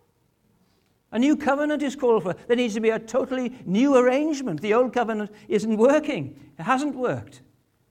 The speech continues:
And he is the mediator of a new covenant, the writer of the Hebrews says, so that those who are called may receive the promised eternal inheritance. And how is he gonna do that?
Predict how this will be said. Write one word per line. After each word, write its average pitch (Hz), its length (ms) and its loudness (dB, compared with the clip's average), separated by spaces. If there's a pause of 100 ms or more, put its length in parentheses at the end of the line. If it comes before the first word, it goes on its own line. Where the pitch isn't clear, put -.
(1080)
And 175 120 -6
he 277 240 2
is 240 100 2
the 220 100 2
mediator 233 600 4
of 208 80 0
a 208 60 2
new 247 180 0
covenant, 247 540 -2 (140)
the 175 100 -2
writer 185 220 2
of 160 80 -10
the 175 80 -2
Hebrews 170 340 0
says, 160 260 -2 (300)
so 208 140 2
that 196 200 4
those 247 260 6
who 247 120 4
are 233 80 4
called 233 420 6
may 202 160 2
receive 190 720 0
the 143 100 -4
promised 208 480 -2
eternal 185 540 -6 (180)
inheritance. 165 920 -4 (1700)
And 131 100 -6
how 233 160 2
is 233 80 2
he 226 80 0
gonna 226 160 0
do 220 140 2
that? 214 240 0